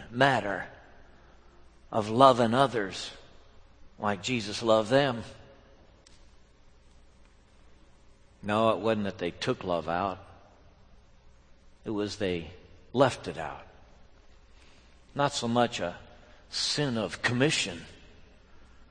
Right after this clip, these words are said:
as a sin of neglect, a sin of omission.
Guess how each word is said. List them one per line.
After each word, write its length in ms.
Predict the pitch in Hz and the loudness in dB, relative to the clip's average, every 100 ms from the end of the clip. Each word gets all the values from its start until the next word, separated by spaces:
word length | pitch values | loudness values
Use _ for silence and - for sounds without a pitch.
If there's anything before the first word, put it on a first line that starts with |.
| - - - - - | -20 -20 -20 -20 -10
as 140 | 107 | -8
a 60 | 101 | -4
sin 600 | - - 170 147 117 95 - - - - - - - - - - - | -4 0 0 0 -4 -8 -14 -20 -20 -20 -20 -20 -20 -20 -20 -16 -6
of 160 | 107 | -6
neglect, 640 | 107 104 139 190 - - - - - - - - - - - - - - - - - | -4 -4 0 2 0 -8 -12 -14 -20 -20 -20 -20 -20 -20 -20 -20 -20 -20 -20 -20 -12
a 60 | 113 | -4
sin 260 | - 160 | 0 0
of 140 | 123 151 | 4 6
omission. 500 | 185 131 117 - | 6 4 0 -4